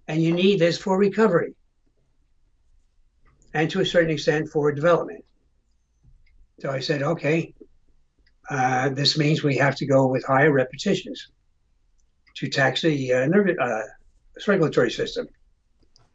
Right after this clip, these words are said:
So when I took a look at all these different factors,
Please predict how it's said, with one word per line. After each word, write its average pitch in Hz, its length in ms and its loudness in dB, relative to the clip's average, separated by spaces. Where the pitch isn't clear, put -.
So 180 120 -4
when 190 120 4
I 185 60 4
took 202 200 -2
a 208 60 2
look 202 180 4
at 165 80 4
all 165 160 6
these 156 220 2
different 139 280 -2
factors, - 560 -4